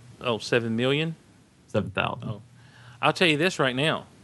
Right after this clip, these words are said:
Speaker 2: And over ten thousand Facebook followers.
Speaker 1: It looks like Eddie Murphy is coming back to form in this movie he's doing with Ben Stiller, this Tower
Speaker 2: It kinda
Speaker 1: Heist.
Speaker 2: does. I just hate it has to be with all those other weird people in that movie.
Speaker 1: I hate that it has to be with Ben Stiller 'cause I'm not a big Ben Stiller fan.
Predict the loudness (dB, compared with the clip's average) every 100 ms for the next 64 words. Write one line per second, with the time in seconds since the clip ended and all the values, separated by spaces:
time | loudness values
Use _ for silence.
0 | -2 2 4 4 4 4 6 6 6 4
1 | 0 2 2 2 -8 -4 -4 -2 -4 -4
2 | 0 2 2 2 -2 0 2 4 4 4
3 | 4 4 -2 0 -2 0 0 0 2 0
4 | 0 -10 -4 0 2 2 -2 0 0 0
5 | 0 0 2 2 2 2 2 2 2 2
6 | 0 -4 -8 -4 -4 -2 2 4 4 4
7 | 4 2 2 4 6 6 4 4 4 4
8 | 6 4 6 6 6 6 6 6 4 4
9 | 4 4 2 4 2 2 2 2 2 2
10 | 2 2 2 0 0 0 2 0 0 0
11 | 0 0 4 4 4 0 0 4 4 4
12 | 0 0 -2 -2 0 2 0 -4 -12 -12